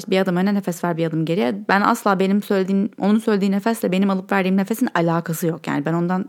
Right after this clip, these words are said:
sekiz nefes farklı gidiyorum. Bu çok normal. O, bu yüzden anlattım yine kendiminkini. Bu da çok normal. Pozlarda ilk başta nefes eşleştirmesi yapmak biraz dersin, e, seviyesi ve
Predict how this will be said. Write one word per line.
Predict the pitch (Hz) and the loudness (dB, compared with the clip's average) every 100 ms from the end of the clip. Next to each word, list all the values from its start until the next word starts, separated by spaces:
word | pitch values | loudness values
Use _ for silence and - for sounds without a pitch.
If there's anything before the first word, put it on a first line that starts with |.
| - | -8
sekiz | 180 233 | -6 -4
nefes | 190 - 208 | -4 -4 -8
farklı | - 165 156 | -8 -10 -10
gidiyorum. | 135 135 127 - _ - - - - - - _ _ _ _ _ _ _ _ - | -8 -10 -10 -16 _ -20 -20 -20 -20 -20 -20 _ _ _ _ _ _ _ _ -12
Bu | 180 214 | -4 -2
çok | 240 208 | 0 -2
normal. | 165 156 143 165 - - | 0 -2 -2 -6 -6 -8
O, | - 180 175 | -4 -4 0
bu | 190 | 0
yüzden | 170 160 | 2 0
anlattım | 165 156 160 | -2 -2 -2
yine | 156 147 | -2 -2
kendiminkini. | 156 151 151 156 190 262 - - - _ - | -4 -4 -4 -4 -2 -2 -4 -20 -20 _ -4
Bu | 226 | 0
da | 277 | 0
çok | 269 254 | 0 0
normal. | 220 208 190 | 2 2 0
Pozlarda | 196 226 220 233 247 240 - _ _ _ _ - 202 254 285 - _ _ 190 _ _ _ _ _ _ _ - | 0 0 2 2 2 -2 -8 _ _ _ _ -12 -2 2 2 -2 _ _ -18 _ _ _ _ _ _ _ -2
ilk | 247 254 - - | -2 -2 -8 0
başta | 208 208 - | 0 0 -2
nefes | 202 220 247 | -2 -2 -2
eşleştirmesi | 214 - 208 - 208 226 254 | -4 -2 -4 -2 -2 0 0
yapmak | 226 220 247 - | 0 0 -2 -2
biraz | 233 233 202 | 0 0 2
dersin, | 226 226 277 262 - - - - - | 0 0 -2 -2 -6 -20 -20 -20 -6
e, | 190 190 185 | -2 0 -2
seviyesi | 170 208 214 226 226 240 233 | -2 0 2 0 0 0 2
ve | 208 214 | 2 0